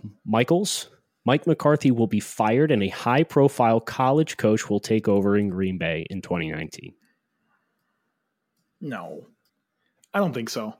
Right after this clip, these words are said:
Speaker 2: Um,
Speaker 1: How many, how many college coaches do you think get hired
Speaker 2: zero.
Speaker 1: this
Speaker 2: I,
Speaker 1: offseason?
Speaker 2: no, I, Matt Campbell. I, someone's gonna hire Matt Campbell.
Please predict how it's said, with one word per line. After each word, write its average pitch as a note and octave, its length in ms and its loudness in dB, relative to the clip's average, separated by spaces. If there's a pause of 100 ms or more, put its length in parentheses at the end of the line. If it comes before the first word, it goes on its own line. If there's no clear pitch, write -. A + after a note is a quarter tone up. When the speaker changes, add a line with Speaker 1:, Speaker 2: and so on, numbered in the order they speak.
(100)
Speaker 2:
Um, D3 600 0
Speaker 1:
How F3+ 120 4
many, C#4+ 160 6 (140)
how G3 160 4
many C#4+ 120 8
college F3 440 4
coaches C3 340 2
do - 100 0
you A2+ 60 4
think A2 180 -2
get G#2+ 100 -2
hired F2+ 580 -8 (560)
Speaker 2:
zero. C#3+ 380 0
Speaker 1:
this A2 180 4
Speaker 2:
I, F#3+ 60 2
Speaker 1:
offseason? F#3 400 2
Speaker 2:
no, F3+ 140 4
I, F3+ 160 0
Matt G3 260 2
Campbell. G#2+ 320 -4
I, C#3+ 120 -2
someone's G#3+ 300 2
gonna E3 140 2
hire B2 200 0
Matt G#2+ 200 -4
Campbell. E2+ 360 -10